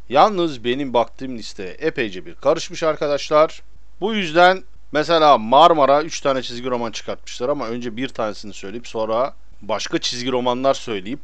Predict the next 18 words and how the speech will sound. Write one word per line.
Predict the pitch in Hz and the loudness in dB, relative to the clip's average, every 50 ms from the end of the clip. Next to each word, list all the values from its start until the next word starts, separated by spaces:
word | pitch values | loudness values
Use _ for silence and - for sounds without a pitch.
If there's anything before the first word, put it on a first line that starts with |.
| - - | -4 2
ardından | 127 131 135 127 110 104 95 101 127 143 135 | 6 6 6 6 4 -6 -6 -4 -4 -4 -2
kalan | - 120 113 117 120 | -2 -4 -4 -4 -6
iki | 113 - - | -8 -10 -8
tanesini | - 110 101 92 - - 120 135 | -8 -8 -8 -8 -8 -10 -10 -10
söyleyebilirim. | - - - - 120 117 104 90 95 123 131 110 - 98 113 113 110 95 104 123 - - - - - - - - - - - - | -10 -10 -10 -8 -6 -6 -6 -6 -6 -8 -8 -8 -8 -8 -8 -6 -6 -6 -8 -10 -12 -12 -12 -12 -12 -12 -12 -12 -12 -12 -12 -12
Şimdiden | - - - 160 170 156 123 113 123 143 156 143 143 | -10 -8 -6 -6 -6 -6 -4 0 0 0 0 0 -4
bu | 139 | -6
konuda | - 123 104 92 98 135 151 156 | -6 -6 -8 -6 -2 0 0 0
uyarayım. | - 120 110 101 98 92 85 - - - - - - - - - - - - - - | 0 -2 -4 -4 -4 -4 -6 -10 -12 -12 -12 -12 -12 -12 -12 -12 -12 -12 -12 -8 -2
Evet | - 214 247 247 226 208 | 2 4 6 6 8 8
arkadaşlar, | 190 175 156 160 170 160 143 - - - 117 104 95 92 92 98 127 | 8 6 6 6 2 2 2 0 0 -2 -2 -2 -2 -4 -8 -10 -12
bizi | 165 165 170 185 | -10 -10 -8 -8
ilk | 170 180 190 196 - - | -8 -8 -8 -8 -2 0
olarak | 156 135 123 135 156 175 175 - - - - | 2 2 4 4 4 4 2 -2 -12 -12 -10
Itaki | - 117 - - 104 - - - 120 | -10 -8 -4 -4 -4 -4 -4 -10 -10
yayın | 110 107 104 101 98 92 | -6 -6 -6 -6 -6 -8
evi | 95 90 90 90 | -10 -10 -10 -10
karşılıyor. | - - 147 151 151 - - 160 160 170 180 180 | -6 -2 0 0 0 -2 -6 -6 -4 -4 -4 -4